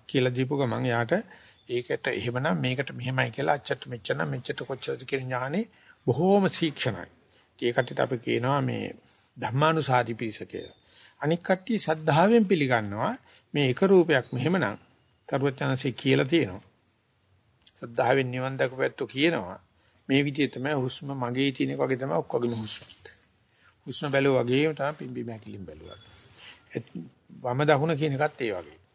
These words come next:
ඒ නිසා අර දැකපු දෙයට සාපේක්ෂව මේක ණය විපස්සනාට යෙදීම සද්ධානුසාරීව කරන එක නෑ ඇදහිල්ලෙන් කරන්නේ. ධම්මානුසාරීව කරන එක නා උරගාලම් බලනවා.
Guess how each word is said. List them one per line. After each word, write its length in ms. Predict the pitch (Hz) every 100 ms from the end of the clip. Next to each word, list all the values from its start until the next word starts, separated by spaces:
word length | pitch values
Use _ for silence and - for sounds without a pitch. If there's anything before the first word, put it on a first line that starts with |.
| _
ඒ 120 | 143
නිසා 260 | 139 127 147
අර 120 | 131 127 120 - - - _
දැකපු 420 | 127 127 - 156 156
දෙයට 240 | 160 160
සාපේක්ෂව 640 | 143 143 156 156 147 - 156
මේක 260 | 147 151 143 127 - _ _ - - -
ණය 240 | - 135 131
විපස්සනාට 640 | 156 151 156 175 170 165
යෙදීම 420 | 175 165 175 185 247 330 _ _ _ _ _ _ -
සද්ධානුසාරීව 1000 | - 135 127 131 165 180 165 185 180 185
කරන 280 | 180 180 185
එක 180 | 185 -
නෑ 200 | 214 -
ඇදහිල්ලෙන් 560 | 156 165 139 113 104
කරන්නේ. 440 | 98 - 95 117 214 - _ - _ _ _ _ -
ධම්මානුසාරීව 800 | 120 170 208 208 175 190 185 190
කරන 240 | 185 185
එක 160 | 190 190
නා 200 | 226 311 - _ _ _ _ _ _ _ _ _ -
උරගාලම් 480 | 175 175 120 117 98
බලනවා. 360 | 87 82 -